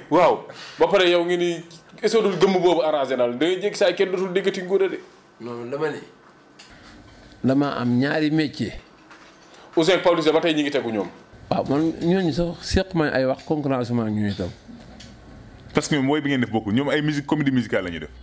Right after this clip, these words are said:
Speaker 2: Seq nu ay wax ko, bokkul conférence. Maanaam, bu ko Wally Seck woo, teg ko seenam.
Speaker 3: Mhm.
Speaker 2: Encouragé la.
Speaker 1: Mhm.
Speaker 2: Ne la yaa fi dàq, man sax yaa ma dàq way. Ah, vidéo yi ñu
Speaker 1: Gis naa ko foog moom.
Speaker 2: Vidéo yi par daa moom ñu ngi koy gis.
Speaker 3: Mhm.
Speaker 2: Baaba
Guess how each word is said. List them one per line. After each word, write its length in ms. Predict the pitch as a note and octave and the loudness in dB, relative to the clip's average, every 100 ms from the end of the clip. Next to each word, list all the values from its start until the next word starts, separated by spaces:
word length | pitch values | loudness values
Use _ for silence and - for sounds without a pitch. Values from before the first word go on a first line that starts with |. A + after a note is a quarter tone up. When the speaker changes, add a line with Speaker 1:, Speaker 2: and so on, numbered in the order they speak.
| - | -14
Speaker 2:
Seq 300 | - F3+ F#3 | -2 -2 0
nu 120 | D#3+ | 0
ay 160 | C#3+ D3 | 2 2
wax 140 | D3+ - | 0 -2
ko, 160 | D#3 - | -6 -2
bokkul 320 | C#3+ D#3+ D3 | -4 -2 -2
conférence. 420 | C#3 B2 G#2 G#2+ - - - - | -2 -4 -4 -6 -8 -18 -8 0
Maanaam, 480 | C#3+ F#3 F3 D#3+ D#3 - - - - - - | 2 2 0 -2 -4 -10 -20 -20 -20 -20 -4
bu 140 | B2+ B2+ | -2 0
ko 120 | F3+ G3 | 2 2
Wally 220 | F#3 E3+ | 0 0
Seck 240 | E3 D#3+ | -2 0
woo, 260 | C#3+ C#3+ B2+ | 0 0 -2
teg 120 | C#3 | -4
ko 340 | D3 C3+ C#3+ C#3+ | -4 -2 -2 0
seenam. 320 | C#3+ A2+ G2+ - - | -2 -2 -4 -10 -12
Speaker 3:
Mhm. 220 | F#2+ F2 E2 - - - - B2+ | -10 -10 -12 -18 -20 -20 -6 -4
Speaker 2:
Encouragé 480 | C#3 C#3+ B2+ A#2 G2+ | 0 0 0 -2 -4
la. 100 | - | -6
Speaker 1:
Mhm. 240 | - A#2 A2 A2+ | -14 -16 -14 -4
Speaker 2:
Ne 40 | A#2+ | 0
la 60 | B2 | 0
yaa 160 | C3 | 0
fi 100 | C3+ | 0
dàq, 260 | B2+ A#2+ A2+ | 0 0 0
man 140 | B2 | 0
sax 120 | B2 | 0
yaa 140 | A#2+ A#2+ | 0 -2
ma 100 | A#2 | -2
dàq 220 | A2 - | -2 -2
way. 220 | G2+ F#2 - - - - - - - - - - - - | -6 -6 -12 -20 -20 -20 -20 -20 -20 -20 -20 -20 -18 -10
Ah, 160 | E3 G3+ - - | -10 -10 -20 -16
vidéo 260 | A#2+ C#3 B2 | -8 -4 -4
yi 240 | A#2+ B2 | -4 -6
ñu 100 | B2 | -4
Speaker 1:
Gis 100 | A#2+ C3 | 0 4
naa 140 | B2+ | 4
ko 100 | C3 | 4
foog 160 | B2+ A2 | 0 0
moom. 160 | G2+ - - B2+ | -2 -4 -16 -14
Speaker 2:
Vidéo 300 | C#3+ D#3+ D3+ | -6 -2 -2
yi 60 | B2+ | -2
par 160 | D3+ C#3+ | -2 0
daa 160 | C#3 | 0
moom 120 | B2+ B2 | 0 0
ñu 120 | B2+ | 0
ngi 40 | C3 | -2
koy 80 | A2 | -4
gis. 260 | G#2 - - - | -6 -10 -20 -16
Speaker 3:
Mhm. 240 | G2 F#2 E2 | -12 -10 -2
Speaker 2:
Baaba 340 | B2+ D#3 E3+ | 0 2 0